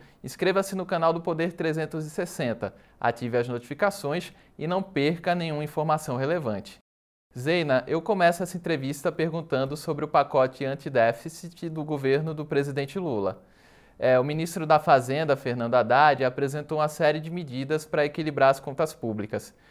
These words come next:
Segundo a equipe econômica, o ajuste fiscal pode ser de até duzentos e quarenta e dois vírgula sete bilhões, isso somando novas receitas e cortes de despesas. O rombo no orçamento de dois mil e vinte e três é estimado em duzentos e trinta e um vírgula cinco bilhões.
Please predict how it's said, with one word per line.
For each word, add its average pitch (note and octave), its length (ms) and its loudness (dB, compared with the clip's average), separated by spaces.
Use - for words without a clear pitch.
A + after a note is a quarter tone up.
Segundo D3 400 -2
a C#3+ 80 8
equipe C#3+ 260 -4
econômica, D3 840 2
o C#3 100 2
ajuste C3 480 2
fiscal C#3 600 4
pode C#3 220 2
ser C3+ 300 -2
de C3+ 140 2
até A#2+ 360 4
duzentos B2+ 400 -4
e F3+ 60 -10
quarenta C#3 380 0
e B2 40 0
dois C#3 300 -2
vírgula D#3 380 0
sete C#3 340 -2
bilhões, C#3 540 -4
isso F#3+ 300 -4
somando D#3 480 -2
novas D#3 400 4
receitas D3+ 640 -2
e F3+ 80 -4
cortes D3+ 600 2
de C#3 160 -8
despesas. A2 720 -6
O D#3 120 -4
rombo G#3 300 0
no F#3+ 80 0
orçamento D3+ 720 0
de B2 100 -6
dois B2 340 -2
mil B2 140 -4
e - 20 -4
vinte A#2 200 -8
e B2+ 60 -8
três C#3 340 -2
é D3+ 60 2
estimado D3 760 0
em C#3 260 -6
duzentos C#3 440 -6
e C#3+ 80 -8
trinta C#3 300 -8
e B2+ 40 -2
um C3 100 -4
vírgula D3 340 0
cinco D3 300 -8
bilhões. D3 560 -6